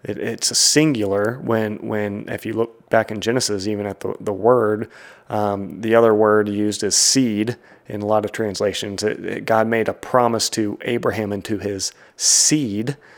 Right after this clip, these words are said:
but it says that he did not make it to seeds. He did not make promises to seeds. Um, and so this is re-, referring to individuals, like, uh, uh, multiple people,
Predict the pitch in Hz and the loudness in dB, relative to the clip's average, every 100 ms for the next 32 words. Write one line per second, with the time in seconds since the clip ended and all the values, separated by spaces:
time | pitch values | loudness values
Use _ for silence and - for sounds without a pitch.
0 | - _ - 110 117 - 117 104 - 113 | -20 _ -4 -2 0 2 2 0 -6 -4
1 | 110 110 127 135 113 - - 110 95 - | -2 2 2 2 -2 -6 -4 -4 -4 -8
2 | - - - 151 131 104 117 120 127 135 | -2 0 2 0 -2 -4 -4 0 2 2
3 | - 120 120 - 131 139 135 - 95 - | 2 -2 -4 0 2 4 2 -2 -4 -2
4 | 113 104 104 - _ _ - - - - | 0 -2 -4 -8 _ _ -6 0 2 2
5 | 165 160 95 - - - - _ - - | 2 0 -2 -6 -10 -12 -12 _ -20 -20
6 | _ - 101 101 98 - - - - 101 | _ -4 -2 -2 -4 -10 -20 -16 -10 -4
7 | - 113 110 156 117 104 - - 117 110 | -2 2 4 4 4 -2 -4 -4 -2 -2
8 | - 110 107 - 120 113 110 139 120 98 | -2 -2 -2 -2 0 2 2 2 0 -4
9 | 95 - 262 214 98 - - 98 95 110 | -4 -8 -8 -8 -6 -4 -2 -2 -2 -2
10 | 101 - 117 113 127 127 113 117 110 107 | -4 -4 0 6 6 4 2 6 6 6
11 | 104 - - _ - 160 - 202 - | 4 -4 -20 _ -2 0 2 2 2